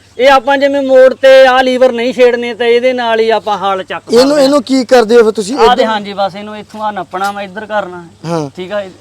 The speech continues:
Speaker 2: ਮੈਨੂੰ
Speaker 1: ਉਹ
Speaker 2: ਜੰਪ ਦੇ ਦੇਣਾ।
Speaker 1: ਜੰਪ ਦੇਣਾ, ਜਦੋਂ ਹਲ ਸਿੱਟਣੇ ਆ ਇਹਨੂੰ ਇੱਧਰੋਂ ਫੇਰ ਨੱਪ ਤੋਂ ਥੱਲੇ ਆ ਜਾਣੇ।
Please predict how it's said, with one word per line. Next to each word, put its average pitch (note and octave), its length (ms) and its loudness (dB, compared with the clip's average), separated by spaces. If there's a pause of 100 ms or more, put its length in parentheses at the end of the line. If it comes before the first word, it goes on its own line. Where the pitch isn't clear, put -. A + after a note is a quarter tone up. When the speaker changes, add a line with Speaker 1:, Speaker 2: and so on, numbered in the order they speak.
Speaker 2:
ਮੈਨੂੰ A3+ 200 2
Speaker 1:
ਉਹ G3+ 60 -4
Speaker 2:
ਜੰਪ A#3+ 260 2
ਦੇ A3+ 100 4
ਦੇਣਾ। F#3 120 2
Speaker 1:
ਜੰਪ F3 240 -2
ਦੇਣਾ, G3+ 200 -8
ਜਦੋਂ A3 320 -4
ਹਲ G#3+ 140 2
ਸਿੱਟਣੇ A3 360 -8
ਆ G#3+ 40 -2
ਇਹਨੂੰ G#3 180 -10
ਇੱਧਰੋਂ G3 240 -12
ਫੇਰ E3+ 200 -14
ਨੱਪ F#3 260 -12
ਤੋਂ F3 120 -16
ਥੱਲੇ C#3+ 280 -16
ਆ B2+ 140 -12
ਜਾਣੇ। A#2+ 240 -20